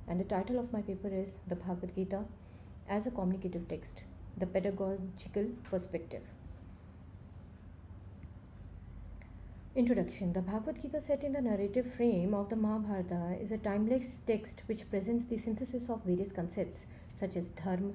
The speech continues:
truth, yoga, action and devotion. It is a theoretical text which has an application value beyond time, space and language because of its uniqueness, originality, infiniteness and permanence.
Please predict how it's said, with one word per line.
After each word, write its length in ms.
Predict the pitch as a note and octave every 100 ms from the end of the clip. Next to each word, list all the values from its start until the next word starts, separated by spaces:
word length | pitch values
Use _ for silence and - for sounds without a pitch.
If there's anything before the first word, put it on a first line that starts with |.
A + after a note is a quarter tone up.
| -
truth, 280 | - F#3+ - - - - - - -
yoga, 380 | G3 F#3+ F#3 F3 -
action 320 | G#3 - A3+
and 180 | A#3 G#3+
devotion. 560 | E3+ D#3+ - E3 E3 - -
It 120 | F#3
is 120 | G3
a 20 |
theoretical 500 | F#3+ G#3 F3+ F#3 G3
text 340 | G3 F#3 F3+ -
which 140 | G#3 G#3
has 200 | B3 B3+
an 100 | A#3+
application 580 | F3+ F#3 A3 G#3+ A#3+ F3+
value 460 | F3+ F3 G3 F#3+ F3+ -
beyond 440 | F3+ F#3+ E3+ F3 F#3+
time, 320 | F3+ F3 F#3+
space 360 | - E3+ F3
and 160 | - G3+
language 440 | A#3 A#3 E3+ - - - - -
because 300 | F3+ F#3+ G3
of 140 | F#3+
its 160 | F#3 -
uniqueness, 640 | F#3 F#3+ G3 A3 G#3+ - -
originality, 680 | F3+ - F#3 F3+ F#3 F#3 F#3+
infiniteness 800 | F#3 G3 F#3 F#3 F#3+ F#3 F3+ F#3
and 180 | F3+
permanence. 560 | F3 E3+ F3 F3 F3+